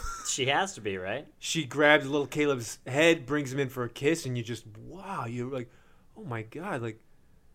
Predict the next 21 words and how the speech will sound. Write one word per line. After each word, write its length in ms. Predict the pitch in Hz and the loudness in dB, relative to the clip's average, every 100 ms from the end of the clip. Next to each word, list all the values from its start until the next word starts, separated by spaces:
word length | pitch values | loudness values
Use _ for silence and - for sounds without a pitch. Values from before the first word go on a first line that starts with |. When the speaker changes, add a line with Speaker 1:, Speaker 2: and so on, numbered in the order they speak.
| - - | -20 -16
Speaker 2:
you're, 200 | 113 107 | -12 -12
you're 240 | 104 107 | -10 -10
intrigued. 400 | 98 98 - 180 | -10 -12 -14 -14
Like, 140 | 107 | -14
this 140 | - - | -12 -14
is 140 | 135 | -12
really 140 | 147 107 | -10 -10
happening. 560 | - 156 233 180 113 | -8 -6 -6 -4 -4
Like, 160 | 110 113 | -4 -4
all 160 | 143 | -2
of 80 | 151 | -2
my 160 | 139 127 | -2 -2
Speaker 1:
Mm-hmm. 100 | - | 0
Speaker 2:
doubts 300 | 131 160 127 | 2 2 2
about 180 | 123 120 | -4 -2
whether 160 | 127 | -2
there 140 | 120 117 | -2 -4
are 100 | 127 | -4
actually 380 | 131 127 127 113 | -6 -6 -6 -8
witches 540 | 107 151 - 151 113 | -4 -4 -2 -2 -2
or, 180 | 113 | -6